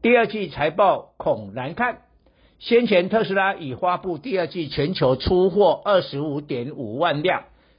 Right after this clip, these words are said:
低于第一季的三十一万辆。又法人估第二季毛利率约为二十三趴，较第一季下降七趴。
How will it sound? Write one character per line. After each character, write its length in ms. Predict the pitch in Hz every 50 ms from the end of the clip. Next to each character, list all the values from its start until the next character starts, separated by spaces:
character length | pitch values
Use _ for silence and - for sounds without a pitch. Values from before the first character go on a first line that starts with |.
| _ _
低 340 | - 175 180 180 165 156 151
于 40 | 156
第 240 | 147 202 185 190 185
一 40 | 151
季 220 | - 214 185 160
的 340 | 120 147 131 120 - - _ _
三 440 | - - - - 240 226 240 233
十 120 | - - 147
一 100 | 139 147
万 200 | 147 139 135 135
辆。 220 | 139 120 101 - _ _ _ _ _ _ -
又 220 | 185 202 185 160
法 200 | - 147 135 131
人 220 | 131 135 147 143
估 340 | 147 170 160 165 156 - _ -
第 160 | 240 233 226
二 60 | 208
季 140 | 196 - 185
毛 220 | 147 131 120 127 151
利 160 | 165 170 170
率 320 | 170 180 160 135 - _ _
约 420 | - 170 180 185 190 196 202 202 - - - _ _ _
为 420 | - 139 123 120 117 127 131 - _ -
二 160 | 226 233 208
十 100 | - -
三 240 | - 151 143 143 139
趴， 320 | 139 139 135 135 - - _ _ _ _ _ _ _ _
较 260 | - - 180 165 160 -
第 220 | - 185 185 196
一 40 | 175
季 300 | - 202 185 160 - -
下 520 | - - - - 233 226 202 175 131 113 113
降 420 | - - 202 190 160 120 110 113
七 260 | - - - 135 127
趴。 300 | 123 127 131 127 - -